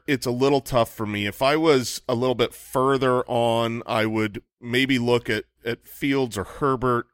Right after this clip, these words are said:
Um, right now, I feel like it's a little too early for them when there are other players that I,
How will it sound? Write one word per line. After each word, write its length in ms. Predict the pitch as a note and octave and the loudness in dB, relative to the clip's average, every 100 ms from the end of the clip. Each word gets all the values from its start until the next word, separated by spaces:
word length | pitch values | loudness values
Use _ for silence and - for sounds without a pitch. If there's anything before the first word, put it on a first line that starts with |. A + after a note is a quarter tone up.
| - | 0
Um, 520 | G#2+ G2 G2 G2 G2 _ _ _ _ _ - - G#2 | 2 4 0 -4 -10 _ _ _ _ _ -18 -16 -6
right 240 | C3+ C3+ | -2 -2
now, 140 | C#3 B2 | 2 0
I 40 | |
feel 180 | - B2 | 2 0
like 140 | A2 | 0
it's 140 | A2+ G#2+ | -4 -6
a 40 | |
little 500 | G2+ A2+ C3+ C3+ B2+ _ _ - | -6 -2 2 2 0 _ _ -6
too 340 | - C3+ B2+ B2 | 0 0 0 -2
early 260 | B2 A#2+ | 0 0
for 140 | A2+ A#2+ | 0 0
them 220 | A2+ A2+ | 0 0
when 120 | G#2 | -2
there 160 | G#2+ G#2 | -2 -2
are 220 | G#2+ G2 | -2 0
other 240 | A#2 A2+ | 0 0
players 480 | - A#2+ A2 A2 G#2+ | -2 0 0 0 -2
that 120 | A2+ G2+ | -2 0
I, 300 | G2+ F#2+ | 0 -2